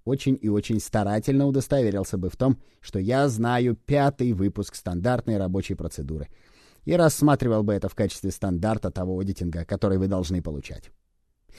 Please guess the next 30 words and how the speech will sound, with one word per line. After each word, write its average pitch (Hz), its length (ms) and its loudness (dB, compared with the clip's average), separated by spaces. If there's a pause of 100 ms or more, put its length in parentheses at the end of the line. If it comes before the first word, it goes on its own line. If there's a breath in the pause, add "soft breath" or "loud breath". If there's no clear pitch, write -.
(200 loud breath)
И 180 100 2
хотя 175 280 6
я 151 140 8
мог 131 180 6
бы 107 100 4
через 101 280 0
каждые 92 400 2
два-три 110 480 4
дня 107 360 4 (140)
посылать 101 400 0
вам 92 140 -2
каблограммы, 120 720 4
в - 40 -10
которых 175 360 4
говорилось 156 500 6
бы: 131 200 4 (340)
"У 98 60 0
меня 117 220 8
есть 98 220 2
навёхонькая 98 520 2
техника, 90 480 -2
я 104 140 0
только 110 300 2
что 95 180 -2
выпустил 95 480 -2
десятый 156 580 2
выпуск 151 460 2 (220 soft breath)
стандартной 120 600 0
рабочей 113 360 0
процедуры", 101 600 -2